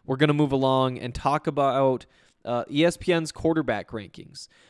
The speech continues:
Uh, they went through, they ranked every quarterback in college football, and we'll talk about where the Buffs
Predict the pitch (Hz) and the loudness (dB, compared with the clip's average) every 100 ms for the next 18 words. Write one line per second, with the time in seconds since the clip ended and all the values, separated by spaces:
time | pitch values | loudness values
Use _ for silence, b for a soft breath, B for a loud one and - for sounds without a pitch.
0 | b - 113 120 127 131 135 135 131 147 | b -10 -4 0 2 2 2 0 -2 -4
1 | 143 - 143 156 165 147 127 131 139 135 | -6 -2 4 6 8 6 4 2 -2 -6
2 | - 131 131 147 139 135 127 - 131 135 | -4 -4 -2 0 0 0 -4 -6 -2 0
3 | 139 131 135 139 139 - - 123 - 131 | 2 0 2 0 -2 -10 -12 -12 0 2
4 | 131 120 - 143 - 165 165 165 b b | 2 -2 -2 -2 2 4 4 0 b b
5 | b b b _ _ _ _ - 131 131 | b b b _ _ _ _ -8 -4 -2
6 | 131 127 123 117 113 - - _ _ _ | -2 -4 -4 -8 -12 -16 -20 _ _ _
7 | _ _ _ - _ - 131 147 156 151 | _ _ _ -20 _ -18 -4 4 6 6
8 | 131 127 120 110 76 117 113 110 104 113 | 4 4 2 2 2 2 2 0 -4 -6
9 | 110 107 | -4 -4